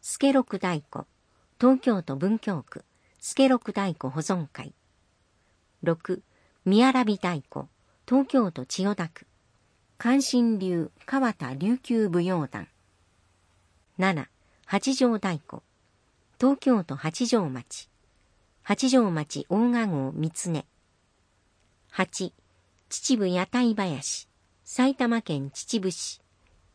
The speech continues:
秩父祭り保存会。九、御陣乗太鼓。石川県輪島市。御陣乗太鼓保存会。十、尾張新次郎太鼓。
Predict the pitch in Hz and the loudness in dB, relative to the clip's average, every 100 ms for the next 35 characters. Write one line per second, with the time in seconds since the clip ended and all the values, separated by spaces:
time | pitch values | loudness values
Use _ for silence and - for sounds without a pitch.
0 | _ - - 269 269 254 240 170 131 139 | _ -8 0 2 4 2 0 -4 -4 -4
1 | 165 208 180 143 - - _ _ _ _ | -2 0 -2 -6 -16 -20 _ _ _ _
2 | _ _ _ _ _ _ _ _ - 240 | _ _ _ _ _ _ _ _ -2 0
3 | 170 190 _ _ _ 170 180 190 285 277 | 0 -4 _ _ _ -4 -2 2 4 4
4 | 254 240 220 196 156 - - - _ _ | 4 2 2 -2 -4 -8 -16 -16 _ _
5 | _ _ _ - 175 - - 254 240 - | _ _ _ -6 -6 -4 0 2 2 -2
6 | 147 139 151 - 208 190 - - _ _ | -4 -2 -4 -2 -4 -4 -8 -12 _ _
7 | _ - 165 214 285 277 254 247 233 220 | _ -6 -2 2 4 2 2 0 0 -2
8 | 185 - 131 151 190 156 - 117 - _ | -4 -6 -8 -4 -2 -4 -8 -18 -20 _
9 | _ _ _ _ _ _ _ _ _ - | _ _ _ _ _ _ _ _ _ -10
10 | 180 196 151 - _ _ _ - 247 254 | -2 0 0 -6 _ _ _ -2 4 4
11 | 196 185 233 269 262 247 226 202 185 170 | 2 0 4 4 6 4 4 2 0 -4
12 | - - | -6 -14